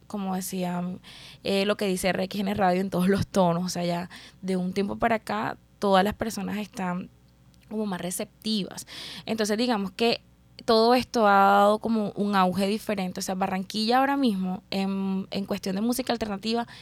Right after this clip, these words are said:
es muy diversa, en cuestión de rock también. Y en las producciones, pues, u-,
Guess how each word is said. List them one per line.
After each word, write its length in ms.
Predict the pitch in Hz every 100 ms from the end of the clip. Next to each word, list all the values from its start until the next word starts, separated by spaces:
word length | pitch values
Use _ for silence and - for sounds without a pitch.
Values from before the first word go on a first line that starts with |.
| -
es 120 | - 196
muy 180 | 190
diversa, 560 | 180 185 180 175 - - -
en 160 | 208
cuestión 320 | 190 190 180
de 80 | 175
rock 280 | 180 196 190 - -
también. 500 | 185 185 175 - 208 - - - - -
Y 140 | 220
en 100 | 208
las 100 | 214
producciones, 600 | - 202 185 - 185 202 -
pues, 200 | 226 226
u-, 200 | 190